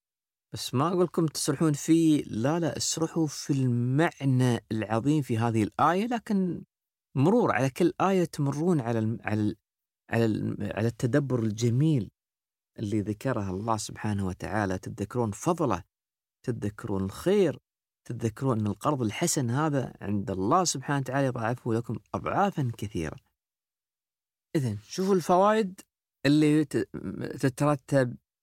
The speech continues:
هذه الفوائد تترتب على هذا الفعل العظيم والعمل الصالح العظيم، نيل رضا الله، ثواب عند الله سبحانه وتعالى،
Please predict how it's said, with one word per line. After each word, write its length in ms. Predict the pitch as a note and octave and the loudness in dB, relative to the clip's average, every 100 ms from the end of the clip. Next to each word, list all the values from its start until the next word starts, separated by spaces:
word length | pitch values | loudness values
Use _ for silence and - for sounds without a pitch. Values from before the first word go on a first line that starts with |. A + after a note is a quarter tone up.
| _ _ _ | _ _ _
هذه 220 | C3+ C#3 | 0 2
الفوائد 380 | C#3+ B2 C3+ C#3 | 2 2 2 2
تترتب 540 | B2 C3+ C3+ - B2 G2+ | 0 -2 -2 0 0 2
على 440 | A#2+ B2+ C3 C3 _ _ _ _ | 2 4 2 0 _ _ _ _
هذا 480 | A2 A#2+ C3+ B2+ A#2+ | -2 2 4 2 2
الفعل 560 | A2+ G#2 C3 A#2 A2+ - - A#2 A2+ - - | 0 -2 0 2 0 -2 0 2 2 0 -6
العظيم 640 | - G2+ A2+ B2+ B2 A2+ | -4 0 2 2 2 2
والعمل 420 | G#2+ G2+ B2 A2+ | 2 2 2 0
الصالح 440 | G#2+ - A#2 A2 G#2+ | -2 -2 0 0 -4
العظيم، 480 | G2+ G2+ G2+ G2 - _ A2 | -4 -2 0 -2 -4 _ -2
نيل 300 | A2+ A#2+ G#2+ | 0 2 0
رضا 220 | G#2+ G2+ | 0 -2
الله، 460 | F#2+ G#2+ B2 B2 - _ _ - | 0 0 0 -2 -10 _ _ -4
ثواب 340 | G#2 G#2 G2+ | 0 0 0
عند 340 | G#2 E2+ G2 F#2 | -4 -2 -4 -4
الله 260 | G2 A2 | -2 0
سبحانه 460 | A2 A2 A2+ G#2+ G#2 | -2 -6 -4 -2 -2
وتعالى، 500 | F#2+ F2+ A2+ B2 | -2 0 0 -2